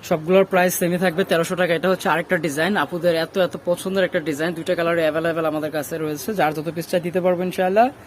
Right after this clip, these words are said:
অবশ্যই আমাদের সাথে দ্রুত যোগাযোগ করে নিয়ে, আহ, নেওয়ার চেষ্টা করবেন, কারণ এগুলোর অনেক ডিমান্ড এবং অনেক চাহিদা বর্তমানে। আহ, এই হচ্ছে হাতাটা, ঠিক আছে? এটার মধ্যে, হাতের মধ্যে কিন্তু কাজ করা আছে এবং নিচে থেকে খুব সুন্দর করে ই করা আছে, লেস করা আছে। হাতাটা হচ্ছে এই যে এটা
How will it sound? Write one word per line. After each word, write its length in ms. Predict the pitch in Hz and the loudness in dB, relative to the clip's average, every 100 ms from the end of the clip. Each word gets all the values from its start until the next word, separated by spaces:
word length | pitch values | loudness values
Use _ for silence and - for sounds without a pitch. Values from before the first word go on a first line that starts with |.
| - - | -20 -10
অবশ্যই 300 | - 175 190 | 0 0 2
আমাদের 220 | 196 180 185 | 2 2 -2
সাথে 360 | 185 175 190 | -2 2 2
দ্রুত 260 | 165 180 214 | 2 -2 -2
যোগাযোগ 460 | 196 196 196 196 190 | 2 4 4 4 2
করে 200 | 185 180 | 0 2
নিয়ে, 160 | 180 | 0
আহ, 280 | 180 170 151 | -2 -2 -2
নেওয়ার 200 | 151 165 | 0 0
চেষ্টা 300 | 170 165 180 | -2 -4 -2
করবেন, 280 | 165 160 185 | 0 0 -2
কারণ 180 | 170 156 | -2 -2
এগুলোর 220 | 165 170 | -2 -2
অনেক 260 | 170 180 | -2 -2
ডিমান্ড 300 | 151 160 185 | -2 -2 0
এবং 220 | 190 151 156 | -2 -4 -4
অনেক 200 | 170 175 | -4 -4
চাহিদা 360 | 170 165 165 202 | -4 -4 -2 -2
বর্তমানে। 540 | 156 139 170 165 226 - - - - - | -2 -6 -6 -2 -4 -6 -14 -18 -18 -6
আহ, 320 | 147 135 135 131 - - - - | 0 4 4 0 -8 -20 -20 -2
এই 120 | 180 | 4
হচ্ছে 300 | 196 208 - | 4 4 4
হাতাটা, 380 | 208 170 170 110 | 2 2 0 0
ঠিক 120 | 196 | -2
আছে? 220 | 269 214 131 | -4 -2 -2
এটার 160 | 156 | -2
মধ্যে, 180 | 175 170 | -2 0
হাতের 280 | 165 165 185 | 0 0 0
মধ্যে 220 | 185 185 | 2 0
কিন্তু 160 | 180 185 | 0 0
কাজ 220 | 143 - | 0 2
করা 200 | 170 160 | 4 4
আছে 220 | 139 202 233 - - - 117 | 6 4 4 2 -14 -6 -2
এবং 140 | 143 | 2
নিচে 180 | 156 180 | 2 2
থেকে 340 | 180 175 180 170 | 2 4 4 4
খুব 200 | - - | 0 -4
সুন্দর 240 | 180 180 | 0 2
করে 200 | 175 175 - - | 4 2 0 -4
ই 120 | 170 | 0
করা 180 | 160 156 | 2 2
আছে, 200 | 143 175 | 2 2
লেস 220 | 170 165 | 2 2
করা 220 | 180 160 | 2 2
আছে। 240 | 139 208 220 | 2 2 0
হাতাটা 400 | 151 151 151 165 | 0 -4 -2 -2
হচ্ছে 240 | 165 170 | -2 -2
এই 80 | 151 | -2
যে 140 | 131 | -4
এটা 180 | 113 90 | -6 -10